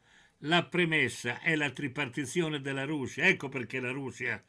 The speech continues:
è sotto minaccia. Ecco perché la, la Russia reagisce. È,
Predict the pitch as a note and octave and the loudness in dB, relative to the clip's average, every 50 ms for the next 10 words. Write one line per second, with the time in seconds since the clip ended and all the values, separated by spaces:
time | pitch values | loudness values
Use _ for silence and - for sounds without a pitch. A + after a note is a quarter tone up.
0 | - - - - _ - C#3+ A#2+ - F3+ F3+ - - - C#3+ D3 D3+ C#3 C3 A#2 | -20 -20 -20 -10 _ 0 0 2 4 2 2 2 2 -2 -2 0 0 0 0 0
1 | G2+ - - - - F#2 - - - _ _ _ _ _ - - - - - F#3+ | 0 -2 -4 -8 -10 -10 -10 -12 -16 _ _ _ _ _ -20 -20 -20 -4 2 4
2 | G3+ G3 F#3+ E3+ D#3 - D#3 C3+ G#2 - D#3 D3 C#3+ C#3 B2+ A#2+ - _ _ - | 4 4 4 0 0 0 -4 -4 -2 0 0 0 2 0 -2 -4 -8 _ _ -4
3 | C3 C3 C#3 D#3+ F#3 F3+ - - - D3 C#3 C3 C#3 F3+ F#3 E3+ E3 D3 D#3 D#3+ | 0 2 4 8 8 8 6 6 2 2 2 4 6 8 8 8 8 6 4 4
4 | C#3+ B2 - - - A2+ A#2 C3 C3 C3+ B2 | 4 2 0 -2 -2 0 0 2 0 0 -4